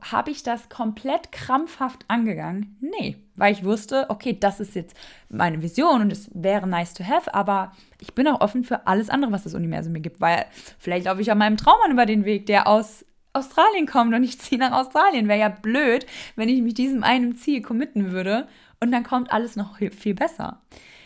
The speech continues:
Deswegen sage ich immer, wenn man manifestiert oder wenn man ein Ziel anpeilt, dann sage ich immer so oder noch besser. Ja, also so oder noch besser, sodass man sich selbst auch einfach den Spielraum lässt, Dinge nochmal zu verbessern.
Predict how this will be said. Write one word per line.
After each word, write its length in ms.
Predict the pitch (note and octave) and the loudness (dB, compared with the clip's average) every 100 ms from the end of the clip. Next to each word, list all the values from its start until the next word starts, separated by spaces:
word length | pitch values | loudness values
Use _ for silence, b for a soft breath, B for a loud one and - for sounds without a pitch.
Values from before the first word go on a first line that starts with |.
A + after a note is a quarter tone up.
| B | B
Deswegen 400 | G#3+ A#3+ C#4+ A#3+ | -4 0 0 2
sage 240 | A3 G#3+ | 2 2
ich 260 | G3+ A#3 - | -2 -4 -4
immer, 220 | G3+ G3 | -2 -2
wenn 100 | G3 | -2
man 140 | G3 | -2
manifestiert 720 | F#3+ F#3+ F3+ F3 - - C#4 G3+ | -2 -2 -4 -8 -12 -4 -2 -2
oder 160 | E3+ | -2
wenn 100 | E3+ | -6
man 120 | F3 | -6
ein 180 | E3+ F3 | -6 -8
Ziel 260 | - B3+ B3+ | -6 -4 -4
anpeilt, 680 | E3 E3 - D#3 E3 G#3 - _ _ _ _ _ | -4 -8 -10 -10 -10 -10 -14 _ _ _ _ _
dann 120 | G3+ G3 | -2 4
sage 200 | G#3 A3 | 4 2
ich 80 | |
immer 280 | - F#3+ F3 | -2 -4 -2
so 400 | F3 F#3+ C4 A#3 | -2 2 2 2
oder 280 | - A3 F#3 | 2 4 2
noch 220 | E3 D3+ | -2 -6
besser. 500 | - F3 E3+ C#3 E3 - - _ _ _ b b b - | -2 -2 -2 -8 -10 -16 -20 _ _ _ b b b -12
Ja, 360 | - - A3+ - | -8 -6 -6 -2
also 500 | F#3 F3 E3+ E3+ - - | -2 -2 -4 -8 -10 -14
so 580 | E3 G#3+ C4 C4 - _ | -2 0 0 -2 -6 _
oder 200 | G3+ G3 | -2 -2
noch 160 | E3 - | -2 2
besser, 380 | G#3+ B3 C4+ | 2 2 0
sodass 320 | G3+ F3+ F#3 F#3+ | -2 -2 -4 -4
man 140 | F3+ | -8
sich 160 | E3+ - | -8 -4
selbst 280 | G3 G#3+ | -2 -2
auch 80 | - | -6
einfach 260 | - G3 F#3 | -8 -8 -10
den 200 | F3+ E3+ | -12 -12
Spielraum 480 | - A3 A3+ F#3+ F#3 | -6 -4 -2 -2 -4
lässt, 260 | F3+ F#3+ - b b b b _ _ - | -6 -10 -16 b b b b _ _ -4
Dinge 200 | G3 G3+ | -2 -2
nochmal 320 | F#3+ G3 F3+ | -2 -6 -6
zu 100 | - | -6
verbessern. 600 | A3 G#3 B3 D3 C#3 | -6 -4 -4 -6 -10